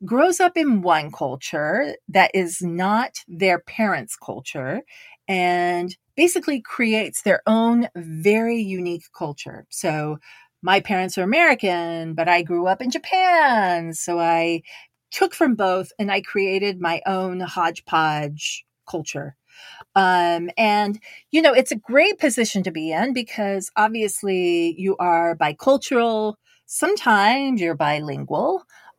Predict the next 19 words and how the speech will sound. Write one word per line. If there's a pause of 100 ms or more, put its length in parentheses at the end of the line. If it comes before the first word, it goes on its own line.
Um,
however, (520)
when
you
grow
up
in
a
different
culture, (680)
you
don't
necessarily
have
a
very
strong
sense
of